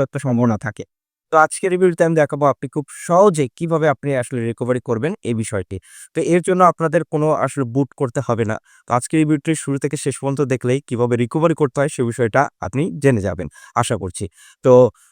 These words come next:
ভিডিওটি শুরু করবো। ভিডিওটি শুরু করার আগে আমার চ্যানেল যদি নতুন হয়ে থাকেন, অবশ্যই আমার চ্যানেলটিকে লাইক, কমেন্ট, সাবস্ক্রাইব করে আমাদের পাশে থাকবেন। চলুন আর কথা না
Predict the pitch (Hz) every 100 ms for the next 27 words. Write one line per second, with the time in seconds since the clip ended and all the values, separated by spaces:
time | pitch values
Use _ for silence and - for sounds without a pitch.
0 | - 135 147 - 156 143 160 151 147 127
1 | 127 - 131 135 127 120 151 - 117 120
2 | 127 123 120 110 113 101 113 107 110 98
3 | 135 151 - 107 117 123 107 107 - 101
4 | 107 110 104 110 - 131 127 107 - 131
5 | 135 165 180 131 123 110 101 98 95 87
6 | 95 - 190 208 - 120 120 214 117